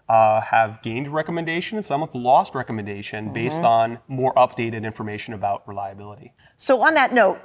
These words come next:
Speaker 2: a, a question I've heard other people ask you, and I just want, in case anybody's thinking the same thing, what is the difference between the top pick, the Gabe to-, and the, and the recommended models?
Speaker 1: Yeah, well, it just, you know, when we, everything's by overall score.
Speaker 2: Right.
Speaker 1: First of all,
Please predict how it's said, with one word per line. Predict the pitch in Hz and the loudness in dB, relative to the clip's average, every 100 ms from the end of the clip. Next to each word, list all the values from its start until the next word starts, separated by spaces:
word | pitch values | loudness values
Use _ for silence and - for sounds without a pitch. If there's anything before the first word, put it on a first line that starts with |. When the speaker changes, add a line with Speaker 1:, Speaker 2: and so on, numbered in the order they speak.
| - | 2
Speaker 2:
a, | 185 - | 2 2
a | |
question | 190 254 262 220 | 0 2 0 2
I've | 185 | 2
heard | 214 180 | 4 4
other | 175 | 4
people | 165 160 156 | 2 -2 -4
ask | 170 165 - | -2 -4 -4
you, | 143 | -4
and | 151 | -4
I | |
just | 151 - | -4 -6
want, | 151 165 - | -2 -4 -4
in | - | -6
case | 160 180 | -2 0
anybody's | 196 170 165 160 | 0 0 -2 -2
thinking | - 220 180 175 | -2 -2 -2 -4
the | 160 | -6
same | - 160 | -4 -4
thing, | 151 170 143 - - | -2 -4 -4 -12 -10
what | - 311 | 0 0
is | 381 | 0
the | 294 | 0
difference | 226 220 196 | 0 0 -4
between | - 190 | -4 -4
the | 175 | -4
top | - - 190 - - | -8 -2 -2 -2 -8
pick, | 285 196 - - _ - | -6 -6 -8 -20 _ -16
the | 185 | -6
Gabe | 214 247 | -2 0
to-, | 220 - 175 | 0 2 2
and | 175 | 2
the, | 165 156 - | 2 0 0
and | 160 160 | -2 -2
the | |
recommended | 147 131 - - - - | -4 -6 -8 -12 -14 -14
models? | - - - - - _ _ - _ _ | -16 -16 -20 -20 -20 _ _ -20 _ _
Speaker 1:
Yeah, | 196 277 | 0 4
well, | 160 165 | 4 4
it | 165 | 2
just, | 190 - | -2 -6
you | - - - 156 139 | -16 -16 -10 -4 -2
know, | 117 | -4
when | 120 143 147 | -2 -2 0
we, | 160 160 - - | -2 -6 -12 -6
everything's | 175 202 254 208 | -2 0 0 2
by | 180 | 4
overall | 170 160 165 | 2 0 -4
score. | - 117 - - | -8 -12 -16 -6
Speaker 2:
Right. | 170 - _ _ | -4 -4 _ _
Speaker 1:
First | 120 113 | -8 -6
of | - | -6
all, | 117 - | -8 -10